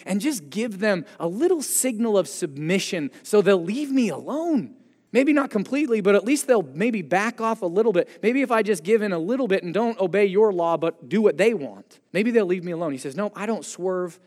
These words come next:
at all." And do you want to know why he doesn't swerve? We're told in verse one fifty-six. So look at verse one fifty-six with me.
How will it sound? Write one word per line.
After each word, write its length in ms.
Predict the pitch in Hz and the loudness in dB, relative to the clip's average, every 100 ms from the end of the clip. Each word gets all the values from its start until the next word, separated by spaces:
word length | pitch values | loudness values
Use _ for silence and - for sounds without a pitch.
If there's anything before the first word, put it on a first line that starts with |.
| - | -14
at 200 | - 123 - | -14 -12 -10
all." 460 | 156 151 120 98 _ _ - | -8 -8 -10 -14 _ _ -12
And 180 | 143 135 | -10 -8
do 80 | |
you 80 | 151 | -8
want 240 | 160 185 302 | -8 -6 -4
to 60 | |
know 160 | 269 233 | -2 -2
why 420 | 147 135 147 156 _ | -4 -6 -8 -12 _
he 120 | 143 | -4
doesn't 300 | 143 143 147 | -4 -4 -8
swerve? 460 | - 135 131 127 - _ _ _ _ _ | -10 -8 -8 -10 -16 _ _ _ _ _
We're 160 | 151 165 | -4 -2
told 320 | - 214 160 | 2 2 2
in 120 | 139 | -4
verse 240 | 127 135 | -6 -6
one 200 | 139 135 | -6 -6
fifty-six. 680 | 127 135 - 107 - 98 - | -6 -10 -12 -14 -12 -14 -16
So 180 | - - | -14 -8
look 160 | 143 185 | -4 -4
at 60 | |
verse 200 | 147 143 | -4 -6
one 140 | 135 127 | -6 -10
fifty-six 500 | 123 117 - 110 - | -12 -16 -16 -16 -16
with 80 | 95 | -18
me. 160 | 95 | -18